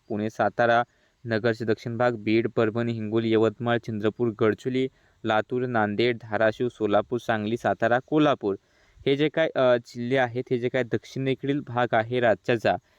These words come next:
या ठिकाणी गडगडाटी पावसाचा अंदाज हा शुक्रवारसाठी राहील. त्या लागून असलेला भाग असेल रायगड, नगर, छत्रपती संभाजीनगर दक्षिण भाग, जालना, वाशिम, वरथ्याचे काही भाग असेल, या ठिकाणी क्वचित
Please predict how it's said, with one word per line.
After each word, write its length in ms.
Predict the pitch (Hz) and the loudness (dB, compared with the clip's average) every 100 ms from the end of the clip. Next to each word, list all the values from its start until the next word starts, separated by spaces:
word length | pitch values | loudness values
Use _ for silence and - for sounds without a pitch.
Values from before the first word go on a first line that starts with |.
| _ 120 | _ -4
या 80 | |
ठिकाणी 400 | 123 123 123 127 | -2 -2 -2 -2
गडगडाटी 580 | 123 120 110 101 110 123 | -2 2 2 2 0 -2
पावसाचा 560 | - 113 107 113 - 131 | -2 -2 0 -2 0 0
अंदाज 420 | 110 107 110 110 - 107 | 0 0 0 0 -2 2
हा 200 | 101 113 - _ | 2 2 -6 _
शुक्रवारसाठी 920 | - - - 113 110 113 - 117 123 | -14 -12 -6 0 2 2 2 0 2
राहील. 300 | 117 117 131 160 _ _ _ _ _ _ | 0 0 -4 -6 _ _ _ _ _ _
त्या 140 | 139 131 | -2 0
लागून 400 | 139 151 151 156 | 2 2 0 -6
असलेला 340 | 151 156 156 | -4 0 0
भाग 200 | 143 139 | 2 0
असेल 420 | 135 135 139 139 | 0 -2 -2 -2
रायगड, 500 | 135 123 113 110 131 127 | 2 2 0 0 0 0
नगर, 360 | 113 104 123 127 | -2 0 0 -2
छत्रपती 320 | 120 - 123 123 | -8 -6 -4 -2
संभाजीनगर 520 | 113 104 113 120 123 | -4 -6 -6 -4 -4
दक्षिण 380 | 120 123 - 120 | -2 -4 -4 -2
भाग, 120 | 127 | 0
जालना, 420 | 117 110 110 120 | 2 0 2 0
वाशिम, 460 | 117 104 - 123 113 | 2 0 0 -8 -2
वरथ्याचे 400 | 104 - 117 - | -2 -2 -6 -2
काही 180 | 123 120 | 0 2
भाग 140 | 120 | 2
असेल, 240 | 113 127 135 _ _ _ | 0 -2 -8 _ _ _
या 80 | 151 | -2
ठिकाणी 340 | 165 170 170 175 | 0 0 -2 -2
क्वचित 340 | 151 135 | -2 -2